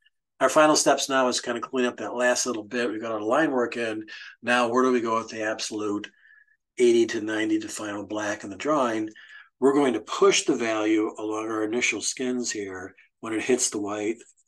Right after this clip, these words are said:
we're gonna add to the right side, creating more and more pressure with the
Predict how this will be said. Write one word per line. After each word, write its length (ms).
we're 120
gonna 140
add 340
to 80
the 80
right 320
side, 420
creating 340
more 220
and 80
more 180
pressure 380
with 140
the 40